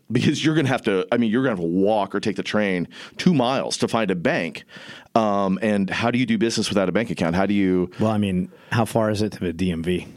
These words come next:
Speaker 1: Yeah.
Speaker 2: I mean,
Speaker 1: I
Speaker 2: that's why nobody's got driver's
Speaker 1: Oh,
Speaker 2: licenses
Speaker 1: a-,
Speaker 2: or
Speaker 1: a-, a-,
Speaker 2: identification.
Speaker 1: a-, absolutely. I mean, there, there are a lot of systemic problems.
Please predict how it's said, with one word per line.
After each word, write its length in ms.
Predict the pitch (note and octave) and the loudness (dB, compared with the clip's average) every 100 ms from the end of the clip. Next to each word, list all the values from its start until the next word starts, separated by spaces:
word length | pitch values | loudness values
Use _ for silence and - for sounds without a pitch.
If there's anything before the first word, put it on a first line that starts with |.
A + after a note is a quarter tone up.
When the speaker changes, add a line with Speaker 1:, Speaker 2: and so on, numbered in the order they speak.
| - | -2
Speaker 1:
Yeah. 200 | G2 F2+ - - - - | 0 0 -4 -14 -8 0
Speaker 2:
I 40 | |
mean, 200 | A2+ G#2+ | 2 2
Speaker 1:
I 20 | |
Speaker 2:
that's 220 | G#2+ B2 | 2 0
why 80 | B2 | 0
nobody's 320 | A2+ A2 G#2+ | 2 2 0
got 120 | G#2+ F#2 - B2+ | 0 -2 -6 0
driver's 340 | A#2+ G#2+ A2 | 2 2 2
Speaker 1:
Oh, 60 | F3 | 2
Speaker 2:
licenses 340 | - A2 G#2+ | 0 0 2
Speaker 1:
a-, 140 | - A#2 | 2 2
Speaker 2:
or 40 | |
Speaker 1:
a-, 40 | |
a-, 40 | - | 2
Speaker 2:
identification. 680 | - F#2 C#3+ A#2+ A2 F#2+ F2 | 2 2 2 0 0 -2 0
Speaker 1:
a-, 200 | C#3 C#3+ | 0 0
absolutely. 460 | C#3+ C3+ C3+ C#3 A2+ | 0 0 2 2 2
I 60 | |
mean, 140 | C#3+ C#3+ | 2 4
there, 180 | C#3 C#3 | 2 2
there 200 | C3 C3 | 2 2
are 40 | |
a 60 | B2+ | 2
lot 160 | C3+ | 0
of 60 | C#3+ | 0
systemic 360 | B2 - F#2+ F#2 | -2 0 0 0
problems. 340 | D#3+ E2+ - | 0 -2 -6